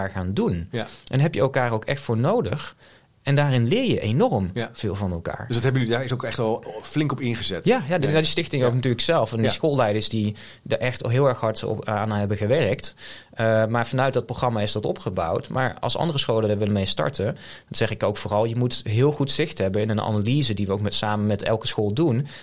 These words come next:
Speaker 1: Van hoe, hoe staan die voorwaarden dan bij jou op jouw school?
Speaker 2: Ja.
Speaker 1: Want wij gunnen iedere school in Nederland, niet dat iedere school dit moet doen, maar iedere school in Nederland die zou dit m-, mogen en, ja, moeten kunnen.
Speaker 2: Ja.
Speaker 1: Maar om met elkaar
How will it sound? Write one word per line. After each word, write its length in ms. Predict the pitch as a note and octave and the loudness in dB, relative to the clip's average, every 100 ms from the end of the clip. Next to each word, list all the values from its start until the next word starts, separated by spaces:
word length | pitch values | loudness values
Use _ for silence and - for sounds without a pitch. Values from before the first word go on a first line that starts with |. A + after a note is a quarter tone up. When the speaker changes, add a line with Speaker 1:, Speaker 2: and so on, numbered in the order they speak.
| - | -10
Speaker 1:
Van 120 | - | -4
hoe, 160 | D3 C3+ | 0 2
hoe 100 | C#3+ | 2
staan 260 | E3+ E3 | 2 2
die 120 | B2 | 0
voorwaarden 460 | A2 D#3+ E3+ B2+ A2 | 0 2 2 2 2
dan 120 | A2 | 2
bij 100 | G#2 | 2
jou 220 | D3+ G#3 | 2 2
op 120 | F#2+ G2 | 0 0
jouw 160 | E2+ | -2
school? 400 | - - F#2 - - | -2 -2 -2 -4 -6
Speaker 2:
Ja. 140 | A2 - - | -8 -8 -4
Speaker 1:
Want 160 | B2 A#2+ | -2 2
wij 240 | B2+ B2+ | 2 0
gunnen 520 | - - A3 G#3+ A3+ A3+ _ - | 0 2 2 2 0 -6 _ -8
iedere 320 | - G3+ F#3 E3+ | -2 2 2 2
school 380 | - D#3+ C#3+ - | 2 4 2 0
in 120 | B2+ | 2
Nederland, 540 | B2 A#2+ A#2 A#2 - - | 4 4 2 0 -2 0
niet 140 | A#2+ | 0
dat 120 | A#2+ | 0
iedere 220 | A2+ A#2 A#2+ | -2 0 0
school 240 | - A2+ | 2 2
dit 140 | G#2 | 2
moet 200 | G2+ A#2+ | 4 2
doen, 260 | A2+ E3 C4+ | 4 4 4
maar 120 | - | 0
iedere 240 | - F3+ F3+ | 0 0 0
school 180 | E3+ | 2
in 60 | D3+ | 2
Nederland 420 | B2+ B2+ A#2+ A#2 - - - - | 4 4 2 -2 -6 -12 -16 -8
die 240 | C3+ D3+ | 0 2
zou 220 | D#3 D3+ | 4 4
dit 220 | C3+ C3 | 4 0
m-, 120 | B2 B2 | 0 0
mogen 500 | - C3 D#3 F3 D#3+ | 2 6 6 6 4
en, 240 | A2 B2 - | 2 0 -2
ja, 240 | - F2+ G#2 | -4 -4 -2
moeten 360 | C3 C#3+ F#3+ C3+ | 2 4 4 2
kunnen. 400 | G3 D#3+ F2+ G3+ | 4 4 2 -2
Speaker 2:
Ja. 180 | - B2 - - - | -2 -2 -2 -12 -2
Speaker 1:
Maar 400 | B2+ B2+ C3 - | 2 2 0 -2
om 340 | - - C#3 C3 | -8 0 2 4
met 160 | C#3+ | 2
elkaar 440 | D#3 C#3+ B2+ A2+ | 0 0 2 0